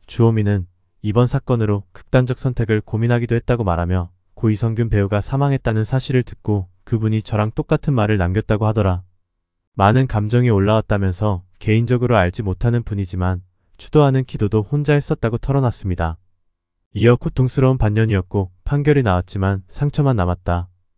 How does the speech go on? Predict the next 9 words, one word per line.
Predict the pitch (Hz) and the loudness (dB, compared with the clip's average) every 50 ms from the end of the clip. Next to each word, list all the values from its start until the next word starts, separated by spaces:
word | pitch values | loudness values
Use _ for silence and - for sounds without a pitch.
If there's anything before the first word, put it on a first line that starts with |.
| _ _ _ _ _ _ _ _ - | _ _ _ _ _ _ _ _ 0
여기서 | 104 107 110 131 127 147 131 | 2 2 2 2 2 2 4
마무리되기를 | 117 98 101 117 120 127 120 120 117 113 123 120 120 | 4 4 4 4 2 2 2 2 2 2 2 2 2
바라지만 | - - 104 107 107 107 - 104 98 98 101 92 87 - _ _ _ - | 2 2 2 2 0 0 0 -2 0 0 0 -2 -4 -8 _ _ _ -16
특수교사가 | - - - - 160 156 151 139 - 127 120 120 117 113 | -16 -14 -8 -4 -2 0 0 2 2 0 0 2 0 0
항소한다고 | 120 131 143 143 - 147 139 131 123 117 110 107 101 | 0 0 -2 0 2 2 2 2 2 0 0 2 2
하니 | 92 90 95 95 92 - _ _ _ _ | 0 0 0 -2 -4 -6 _ _ _ _
언제까지 | - 90 92 98 123 127 - - 127 120 - 110 | -4 -2 -2 0 0 0 2 2 2 2 2 2
이어질지 | 101 104 107 104 113 107 - - 98 | 2 2 2 0 -2 -4 -6 -6 -2
몰라 | 92 87 87 92 92 95 92 | 0 0 2 2 2 0 -2